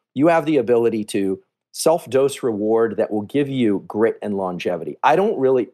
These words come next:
through this process, I don't really like the terms grit, mental toughness, because it implies all effort, all leaning in.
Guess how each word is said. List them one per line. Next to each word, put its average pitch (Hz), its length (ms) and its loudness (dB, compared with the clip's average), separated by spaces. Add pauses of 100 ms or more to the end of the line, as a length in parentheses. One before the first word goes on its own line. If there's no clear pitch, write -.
(100)
through 123 220 -2
this 107 140 2
process, - 480 -4 (100)
I 147 160 2
don't 220 200 2
really 151 280 0
like 104 400 -2 (320)
the 107 80 0
terms 110 320 -2
grit, 110 460 0
mental 107 320 -6
toughness, 127 560 -6
because 120 320 0
it 120 100 0
implies 131 580 0 (160)
all 139 480 2
effort, 127 440 -2
all 113 260 2
leaning 101 300 -4
in. 95 260 -8